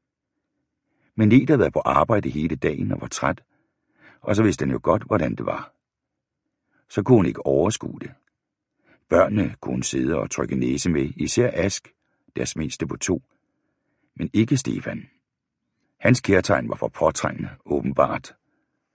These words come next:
Og særligt på en hverdagsaften, hvor hun som altid bare gerne ville ned og gøre sig klar til at gå i seng.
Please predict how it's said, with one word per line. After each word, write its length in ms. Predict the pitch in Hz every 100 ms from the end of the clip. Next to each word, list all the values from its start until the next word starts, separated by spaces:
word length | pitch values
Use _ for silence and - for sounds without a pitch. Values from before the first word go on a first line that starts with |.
| _ _ _
Og 160 | - -
særligt 320 | 104 92 123
på 80 | 98
en 80 |
hverdagsaften, 840 | 69 60 67 73 71 57 - 53 - _ - _ _
hvor 160 | 78
hun 100 | 69
som 160 | 62 65
altid 280 | 71 65 76
bare 300 | 67 62 65
gerne 280 | 67 64 67
ville 200 | 60 67
ned 160 | 82
og 260 | - - -
gøre 140 | 85
sig 160 | 73 76
klar 240 | 65 55
til 140 | - 60
at 80 |
gå 140 | - 58
i 40 |
seng. 320 | - - -